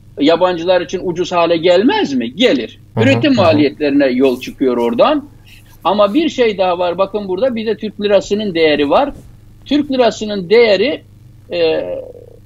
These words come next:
Speaker 1: iki bin on yedi yılında, e, tüfe bazlı reel efektif kur dediğimiz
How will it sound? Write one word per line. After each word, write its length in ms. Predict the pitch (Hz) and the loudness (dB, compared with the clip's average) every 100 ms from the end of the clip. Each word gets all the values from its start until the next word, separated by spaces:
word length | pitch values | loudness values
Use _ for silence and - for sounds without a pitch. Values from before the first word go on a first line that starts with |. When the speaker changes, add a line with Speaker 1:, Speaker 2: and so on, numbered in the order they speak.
| - - - - | -20 -20 -16 -6
Speaker 1:
iki 260 | 208 269 | -2 0
bin 80 | 254 | 0
on 220 | 240 294 | 4 6
yedi 300 | 294 240 202 | 6 4 2
yılında, 640 | 202 196 190 175 180 233 202 | 0 0 0 0 2 2 0
e, 340 | - 151 143 123 131 - - | -6 -12 -10 -10 -12 -12 -2
tüfe 360 | - 294 262 185 | -2 2 0 2
bazlı 420 | 180 156 165 135 | 0 -2 -4 -2
reel 300 | 165 220 220 | 0 0 0
efektif 640 | 175 170 196 - 190 - | -6 -6 -8 -8 -14 -14
kur 260 | - 254 175 | -6 -4 0
dediğimiz 640 | 302 131 151 151 269 - | 0 4 4 4 0 -4